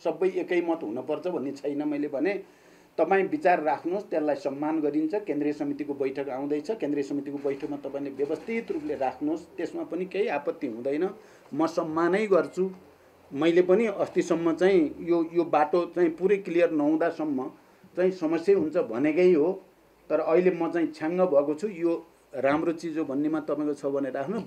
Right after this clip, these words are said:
बाहिर चाहिँ नबोल्नुहोस् भन्ने भएको थियो, तर उहाँ बाहिर जानुभयो, उहाँलाई लाग्छ। अब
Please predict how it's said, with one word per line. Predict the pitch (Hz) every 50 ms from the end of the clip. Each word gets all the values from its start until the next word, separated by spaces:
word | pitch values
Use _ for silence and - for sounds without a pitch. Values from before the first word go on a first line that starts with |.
| - -
बाहिर | 143 151 165 180 180 190
चाहिँ | 190 - - 185
नबोल्नुहोस् | 190 190 180 185 185 190 196 196 202 190 - 143
भन्ने | 127 123 131 135 131
भएको | 117 120 127 131
थियो, | 131 156 196
तर | 220 - 196 170
उहाँ | 170 160 160 156 156 160
बाहिर | 147 139 139 139 139 135 135
जानुभयो, | 139 143 147 160 160 185 185 180 - - - - - - - - -
उहाँलाई | 139 143 147 147 143 139
लाग्छ। | 143 143 143 143 -
अब | 202 185 160 143 147 139 135 123